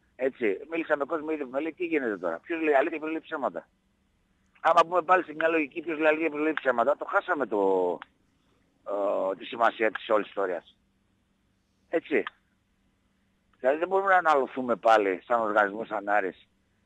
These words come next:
στη λογική ποιος λέει ψέματα και ποιο αλήθεια. Το θέμα είναι να την πάρει την ανακοίνωση ασθένειας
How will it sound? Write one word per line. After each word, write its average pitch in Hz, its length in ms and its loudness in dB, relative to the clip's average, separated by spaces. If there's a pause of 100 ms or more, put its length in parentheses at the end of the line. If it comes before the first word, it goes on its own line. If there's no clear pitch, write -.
(120)
στη - 120 -6
λογική 107 260 2
ποιος 110 200 -6
λέει 110 140 2
ψέματα 104 320 -2
και 85 60 -10
ποιο 98 120 -2
αλήθεια. 90 340 -4
Το 139 100 -10
θέμα 170 220 -2
είναι 196 120 -2
να 185 80 -2
την - 120 -14
πάρει 180 160 0
την 160 80 -16
ανακοίνωση 127 300 -10
ασθένειας 208 360 -12